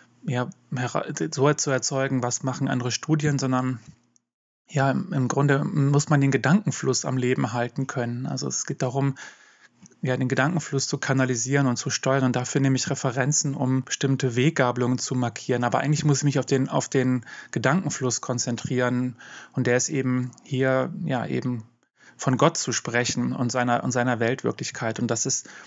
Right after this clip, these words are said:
na, Sie können sich das vielleicht vorstellen, man kann, man hat den Akteur Gott nicht, also der hat ja selber keine Studien, der hat selber keine Bücher geschrieben, sondern der benutzt ja andere Menschen, um es mal ein bisschen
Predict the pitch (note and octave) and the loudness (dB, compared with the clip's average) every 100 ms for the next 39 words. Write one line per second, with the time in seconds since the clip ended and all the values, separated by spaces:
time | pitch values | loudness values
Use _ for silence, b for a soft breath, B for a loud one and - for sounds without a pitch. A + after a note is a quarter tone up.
0 | B B B - B2+ B2 C#3 C3 B2+ - | B B B -2 -2 0 0 0 0 0
1 | A#2 - D#3+ - A#2 B2 B2+ - C3 B2+ | -2 0 0 2 2 2 0 0 0 0
2 | - C#3+ C#3+ B2+ C3+ D3 C3+ - - C3 | 0 0 2 2 2 2 2 0 0 2
3 | A#2 F#3+ - A#2 C3 A#2 A#2+ B2 B2 A#2+ | 2 2 2 -2 0 -4 -2 -2 0 0
4 | B2 B2 C3+ A#2+ A#2 D3 D#3+ C#3 A#2+ A2+ | 2 0 0 -2 -2 0 0 0 0 0
5 | B2 B2 - A#2+ A2+ D#3 - A#2+ - B2+ | 0 0 -2 -2 -2 -2 -2 -2 -2 -2
6 | C#3 D#3+ - - C3 C3 B2+ B2 B2 B2+ | 0 -2 -4 -2 2 4 2 2 4 4
7 | F#3 - C#3+ - B2 B2+ B2 B2 C3+ - | 4 2 -2 0 0 2 2 2 0 0
8 | B2+ B2+ A#2 - - - - - - A#2 | 0 0 -2 -6 -12 -10 -10 -6 -2 -2
9 | A2+ B2 A#2+ | 0 -2 -2